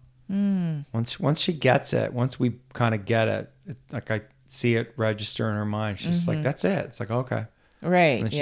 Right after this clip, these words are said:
Speaker 1: yeah.
Speaker 2: on the other side. And, well, kinda like, you know, our fight. It's like, once it was like,
Speaker 1: Yeah.
Speaker 2: "Okay, it was over."
Speaker 1: Right,
Speaker 2: And then
Speaker 1: yeah.
Speaker 2: it, you know, she moves on. So that, that's nice.
Speaker 1: Mm, mm-hmm.
Speaker 2: There'll be more.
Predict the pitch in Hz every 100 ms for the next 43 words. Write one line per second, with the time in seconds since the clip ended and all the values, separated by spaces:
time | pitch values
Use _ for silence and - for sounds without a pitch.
0 | 139 120 117 117 107 117 113 107 110 165
1 | 240 170 175 156 131 - - 147 117 127
2 | - 110 101 104 - 110 113 110 - -
3 | - 101 160 151 123 110 101 101 107 107
4 | - - _ _ - 170 156 113 65 -
5 | - 107 104 107 131 107 - - 117 120
6 | 110 101 - 110 107 98 104 104 101 98
7 | - 107 107 135 147 - 143 147 - 117
8 | 92 92 - - - - 156 147 139 _
9 | _ 151 147 147 131 131 _ _ _ _
10 | _ _ _ _ _ _ _ _ _ _
11 | _ _ _ _ _ _ _ _ _ -
12 | _ _ _ _ _ _ _ _ _ _
13 | _ _ 131 127 117 95 90 104